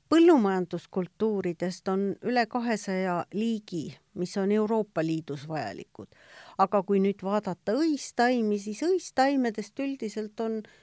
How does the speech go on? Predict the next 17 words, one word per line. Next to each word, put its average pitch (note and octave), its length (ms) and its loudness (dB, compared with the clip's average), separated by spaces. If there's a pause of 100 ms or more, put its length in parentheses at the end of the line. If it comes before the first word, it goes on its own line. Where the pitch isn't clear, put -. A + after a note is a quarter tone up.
kuskil G#3+ 420 -10 (320)
kaheksakümmend A#3 720 -4
viis A#3 280 -6
protsenti, G#3 840 -4
üheksakümmend G#3 580 -6
protsenti, F#3+ 720 -4
mida G3 240 0
arvatakse, F3+ 720 -4
et - 220 -18
ilma G3 400 -2
ei - 20 -4
saa F#3+ 240 -6
hakkama. E3+ 460 -6 (400)
Ja A#3 140 2
seal C#4 280 4
on B3+ 140 0
ka, C4+ 320 2